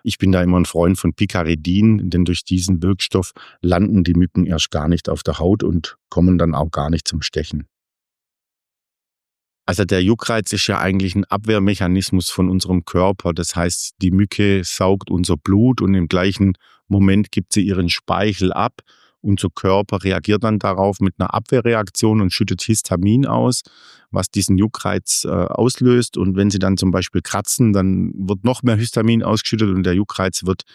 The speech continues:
entsprechend stärker. Ideal ist es eigentlich, so einen Einstich zu kühlen oder dann mit entsprechenden Pflastern zu behandeln.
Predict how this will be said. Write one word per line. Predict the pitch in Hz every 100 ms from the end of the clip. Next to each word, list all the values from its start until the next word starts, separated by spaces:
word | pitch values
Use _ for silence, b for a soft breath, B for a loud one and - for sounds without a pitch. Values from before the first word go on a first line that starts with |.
| B B B -
entsprechend | 98 - - 92 98 85
stärker. | - 92 98 117 - 123 - b b b
Ideal | 113 101 92 87 104
ist | 98
es | 98 95
eigentlich, | 90 92 87 -
so | 92
einen | 90
Einstich | 82 98 - 92 -
zu | - 85
kühlen | - 101 110 107
oder | 95 95
dann | 82 87 92
mit | 87
entsprechenden | 85 - - 85 95 85 85
Pflastern | - 78 - 92 85 76
zu | 80
behandeln. | 78 76 80 78 76